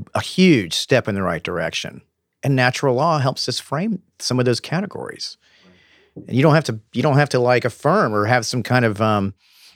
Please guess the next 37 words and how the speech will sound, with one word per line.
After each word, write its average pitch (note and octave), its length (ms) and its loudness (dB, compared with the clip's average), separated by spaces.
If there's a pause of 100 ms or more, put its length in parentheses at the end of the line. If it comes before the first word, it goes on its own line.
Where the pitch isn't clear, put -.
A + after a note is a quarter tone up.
(100)
complex B2+ 480 2
understanding A2 680 0
of, D#2+ 320 -8
of F#2 280 -4
natural G#2 380 -2
law G#2 160 2
tradition. F#2 640 -4 (420)
But, - 380 -4
um, F#2 360 -4 (760)
it A#2+ 120 -2
seems D#3+ 280 2
that, C3+ 220 2
it B2+ 100 -2
seems F3 220 2
to C#3+ 100 -2
me C3+ 160 4
that A2 120 0
this G2+ 200 0
can G#2+ 160 -2
be F2+ 380 -2 (400)
very G#2+ 200 2
helpful G2 640 -2
in F2+ 140 -8
our, F2+ 320 -6 (580)
in F#2 80 -8
our F2+ 160 -6
very F#2+ 240 0
toxic, F#2+ 540 -8 (340)
uh, F#2 200 -12
way F2+ 240 -2
we F#2 120 -4
talk F#2 220 -6
to F#2 80 -8
each F2 140 -10
other - 200 -10
these - 180 -12
days. - 400 -16